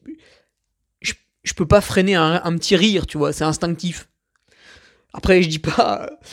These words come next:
tu vois, même si souvent c'est des personnes âgées, ils ont besoin de bouger, de se dépenser, avec les bâtons, ça fait bouger, euh, des pieds à la tête, enfin voilà, c'est très très bien, c'est vraiment très très bien pour eux. Mais j'ai quand même le petit, <laughs> tu vois,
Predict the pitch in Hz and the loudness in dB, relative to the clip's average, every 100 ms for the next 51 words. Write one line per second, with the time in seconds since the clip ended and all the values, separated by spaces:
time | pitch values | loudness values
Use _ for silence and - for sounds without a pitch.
0 | - _ _ - 302 226 226 208 226 - | -20 _ _ 2 4 4 2 -2 -6 -6
1 | 226 262 202 - 170 170 170 170 - 170 | -2 0 0 0 -2 -2 -4 -6 -6 -4
2 | 185 196 220 156 151 147 156 160 180 180 | -4 -4 -4 -6 -8 -8 -10 -6 -2 0
3 | 208 - 156 160 165 170 220 202 160 160 | 0 -2 -6 -6 -2 -2 2 2 2 -2
4 | 160 165 214 208 185 151 170 160 165 175 | 2 2 2 -2 -2 -2 -4 -6 -2 0
5 | 165 151 151 - - - - 160 165 - | 0 0 -4 -14 -20 -20 -8 -4 -2 2
6 | 180 175 180 220 220 - 165 151 156 220 | 4 4 4 4 4 2 -2 0 2 4
7 | 233 165 165 196 - 233 269 165 - 127 | 4 2 -2 -4 0 0 0 -2 -8 -10
8 | 151 147 160 180 185 151 - 165 175 _ | -10 -8 -6 -4 -4 -6 -6 -8 -8 _
9 | - - - _ _ _ _ _ - 151 | -20 -20 -20 _ _ _ _ _ -2 -2
10 | 175 185 170 277 277 240 214 320 262 233 | 2 4 6 4 6 2 4 0 0 -2
11 | - 320 285 - - 330 320 339 - - | -4 -6 -4 -4 4 4 6 4 2 -4
12 | _ - 180 190 | _ -6 -2 -2